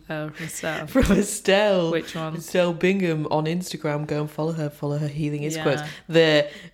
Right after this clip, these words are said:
Speaker 2: uh, healing is standing on the edge of the abyss,
Speaker 1: Oh.
Speaker 2: feeling terror in every cell of your body and jumping anyway.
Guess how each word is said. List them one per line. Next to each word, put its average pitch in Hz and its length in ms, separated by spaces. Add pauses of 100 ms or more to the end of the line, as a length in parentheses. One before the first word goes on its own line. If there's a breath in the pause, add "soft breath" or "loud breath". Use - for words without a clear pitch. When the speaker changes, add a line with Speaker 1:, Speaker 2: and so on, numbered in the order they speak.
Speaker 2:
uh, 147 240
healing 160 460
is 143 300
standing 143 400
on 139 140
the 139 80
edge 139 200
of 139 80
the 139 140
abyss, 131 360
Speaker 1:
Oh. - 40
Speaker 2:
feeling 135 280
terror 131 340
in 131 100
every 135 200
cell 196 160
of 202 80
your 208 100
body 160 300
and 156 140
jumping 131 280
anyway. 113 260